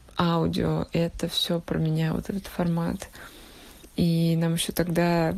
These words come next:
когда я училась, э, в школе радиодиджеинга, великолепный преподаватель мой, <laughs> наверное, если услышит, скажет: «О боже, Настя, что ты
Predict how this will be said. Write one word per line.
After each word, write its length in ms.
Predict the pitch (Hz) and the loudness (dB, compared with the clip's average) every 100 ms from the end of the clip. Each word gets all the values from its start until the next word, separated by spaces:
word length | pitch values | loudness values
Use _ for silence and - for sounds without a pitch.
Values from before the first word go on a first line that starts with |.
| 233 | -6
когда 240 | - 180 | -4 4
я 160 | 185 - | 4 4
училась, 680 | 175 - 175 170 170 - - | 2 2 4 4 2 -4 -4
э, 360 | 170 160 160 170 170 185 - - - - | -2 0 0 0 -2 -8 -16 -20 -20 -14
в 40 | |
школе 360 | - - 165 165 | -8 0 2 4
радиодиджеинга, 1120 | 165 170 165 165 - 160 170 175 170 165 170 - - - - - | 2 2 0 0 0 2 2 2 2 0 0 -4 -8 -10 -14 -8
великолепный 800 | 175 170 - 170 170 185 170 165 - - | -4 -2 2 2 2 2 0 0 -4 -10
преподаватель 680 | - 180 170 160 170 - 170 | -6 -2 2 2 2 2 2
мой, 340 | 156 156 160 156 - - - - - - | 4 4 2 0 2 4 6 6 2 -6
<laughs> 320 | - 170 180 - | -2 -2 -2 0
наверное, 380 | 160 151 156 | 2 2 2
если 220 | 151 - 175 | 0 -2 -4
услышит, 360 | - 196 185 | -2 -2 -4
скажет: 360 | - 151 160 - | 0 0 0 -2
«О 40 | |
боже, 280 | 165 156 170 | 0 0 0
Настя, 300 | 165 170 - | 0 -2 -6
что 180 | - | -6
ты 100 | 190 | -6